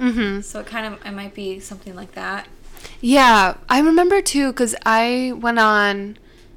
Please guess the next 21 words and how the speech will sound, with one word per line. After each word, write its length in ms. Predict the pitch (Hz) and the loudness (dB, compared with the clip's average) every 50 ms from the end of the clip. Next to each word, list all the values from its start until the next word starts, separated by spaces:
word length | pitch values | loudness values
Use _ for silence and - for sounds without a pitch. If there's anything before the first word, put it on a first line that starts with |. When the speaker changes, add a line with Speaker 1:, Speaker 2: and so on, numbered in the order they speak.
| - _ _ - | -20 _ _ 0
Speaker 1:
like, 240 | 208 214 202 - - | 0 0 0 0 -2
tours 640 | - - 285 302 294 247 196 180 107 214 - - - | -2 2 4 4 4 4 4 2 -2 -4 -6 -6 -4
of 480 | - 208 202 190 190 185 196 - - - - | 0 2 2 2 2 -2 -6 -12 -20 -14 -12
independent 580 | 214 208 208 208 - 214 190 185 196 190 - | -10 -8 -8 -8 -6 -6 -6 -6 -8 -10 -8
living 500 | - 196 185 196 175 175 180 185 - - - | -8 -8 -8 -6 -8 -8 -8 -10 -14 -18 -18
places 500 | - - 208 180 190 254 214 190 175 185 | -12 -10 -8 -8 -6 -6 -6 -6 -6 -6
Speaker 2:
Mm-hmm. 80 | - - | -8 -6
Speaker 1:
for, 220 | - 196 190 196 | -6 -6 -6 -4
like, 360 | - - - - - - - _ - _ - - - _ - | -6 -8 -8 -10 -14 -20 -20 _ -20 _ -20 -20 -20 _ -10
for 100 | - 202 | -8 -8
my 140 | 196 190 | -8 -8
grandma 480 | 190 190 220 240 233 208 170 - - 226 - - - - - - - | -10 -6 -4 -2 -2 -2 -4 -6 -10 -14 -18 -20 -20 -20 -20 -12 -10
with 180 | 214 196 - | -8 -8 -6
my 100 | 208 190 | -6 -6
mom. 420 | 190 196 190 175 175 208 - 208 220 | -2 0 0 0 0 -2 -6 -8 -8
So 320 | - - 214 190 - - - | -6 -4 -2 -2 -2 -2 -2
I 120 | - 208 | -2 -2
was, 180 | 202 208 202 214 | -2 -2 -4 -4
like, 140 | 208 196 | -6 -8
kinda 240 | - - 214 202 202 | -6 -6 -6 -4 -4
seeing 500 | 196 - 214 202 196 190 190 190 190 214 | -4 -4 -2 -2 -4 -4 -6 -8 -12 -14